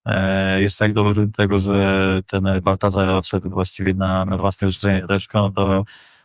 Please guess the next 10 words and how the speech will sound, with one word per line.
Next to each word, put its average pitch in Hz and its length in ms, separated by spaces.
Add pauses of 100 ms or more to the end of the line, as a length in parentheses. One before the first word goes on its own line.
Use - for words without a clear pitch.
(120)
no 104 80
to 107 100
tutaj 104 300
myślę, 101 300
że 101 360 (440)
w - 20
końcu 101 640
nastała 95 500
ta 92 220
stabilizacja. 92 800